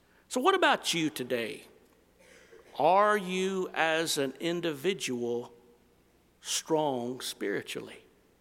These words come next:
You know, this congregation can only be as strong collectively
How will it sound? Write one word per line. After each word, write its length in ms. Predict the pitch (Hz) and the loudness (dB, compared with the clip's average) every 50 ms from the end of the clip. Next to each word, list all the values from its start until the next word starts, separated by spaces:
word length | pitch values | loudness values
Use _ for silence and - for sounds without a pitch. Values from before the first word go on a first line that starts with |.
| _ _ _ _ _ - - - | _ _ _ _ _ -20 -2 4
You 80 | 180 196 | 6 8
know, 40 | 180 | 10
this 200 | 220 262 - - | 8 8 8 8
congregation 880 | - 240 247 254 226 220 202 170 196 214 277 277 - - 208 196 180 | 8 8 8 10 8 6 6 6 6 6 6 4 4 2 2 2 2
can 200 | - 180 180 175 | 2 2 4 4
only 380 | 185 220 247 262 254 240 233 | 4 4 6 4 4 4 4
be 240 | 196 196 220 220 202 | 4 4 4 4 4
as 100 | 190 160 | 4 4
strong 540 | - - - - 220 240 247 247 233 233 220 | 4 2 4 6 6 8 8 8 6 6 4
collectively 920 | 226 190 196 190 220 285 294 - - 190 147 135 135 135 139 147 170 170 | 4 4 6 8 8 6 6 2 0 0 0 2 4 4 4 2 2 -2